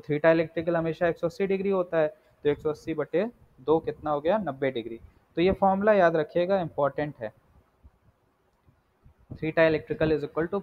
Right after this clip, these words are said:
P by two theta mechanical। तो ये एक पोल पिच का मतलब होता है, that is peripheral distance between two adjacent pole is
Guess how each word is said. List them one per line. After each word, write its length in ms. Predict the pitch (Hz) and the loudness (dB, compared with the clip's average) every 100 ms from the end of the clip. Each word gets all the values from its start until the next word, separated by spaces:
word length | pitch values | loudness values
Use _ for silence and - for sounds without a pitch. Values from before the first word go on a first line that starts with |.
| - | -4
P 120 | 156 | 2
by 160 | 143 135 | 2 2
two 160 | 180 190 | -2 -6
theta 360 | 147 147 226 269 - - - | -4 0 0 -2 -14 -20 -16
mechanical। 600 | 135 131 123 117 135 113 - _ _ _ _ - - - 175 - - - - _ - - - - | -6 -6 -6 -4 -4 -4 -10 _ _ _ _ -18 -18 -14 -12 -12 -18 -20 -20 _ -20 -20 -10 0
तो 80 | 185 | 2
ये 160 | 185 | 2
एक 160 | 196 - | 0 2
पोल 180 | 175 180 | 2 2
पिच 160 | 175 170 | 0 -2
का 240 | - 165 165 - - - - | 2 2 2 -8 -20 -16 -6
मतलब 300 | 135 147 147 | -2 2 0
होता 220 | 135 139 | 0 0
है, 140 | 147 220 | 0 0
that 200 | 160 151 | -2 -2
is 120 | 170 - - | -4 -4 0
peripheral 520 | 160 170 180 180 208 180 | 2 2 2 2 4 2
distance 520 | 160 - 185 185 - 156 | 0 -2 -4 -4 -6 -6
between 460 | 151 156 190 240 240 - _ - - _ | -4 -2 -2 -2 -6 -16 _ -20 -20 _
two 320 | 196 220 247 - _ - | -2 0 -4 -8 _ 2
adjacent 600 | 156 151 160 160 202 196 - | 4 4 0 -2 -2 -2 -4
pole 280 | - 160 131 110 - - _ | 2 4 4 -2 -12 -20 _
is 80 | 151 | -2